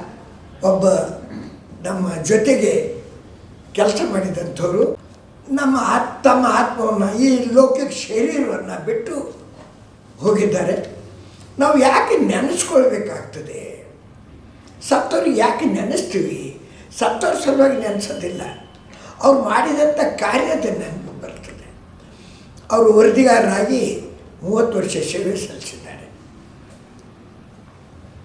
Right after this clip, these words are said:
ಪತ್ರಿಕೆರ್ತರು ಒಂದು ನೆನಪಿಡಬೇಕು, ವರದಿಗಾರರಂದ್ರೆ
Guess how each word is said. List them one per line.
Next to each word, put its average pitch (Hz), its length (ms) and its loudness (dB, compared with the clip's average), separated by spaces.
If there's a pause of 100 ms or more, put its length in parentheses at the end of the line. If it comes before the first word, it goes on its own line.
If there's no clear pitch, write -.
(100)
ಪತ್ರಿಕೆರ್ತರು 226 920 2
ಒಂದು 196 520 0
ನೆನಪಿಡಬೇಕು, - 800 -4 (500)
ವರದಿಗಾರರಂದ್ರೆ 220 1200 2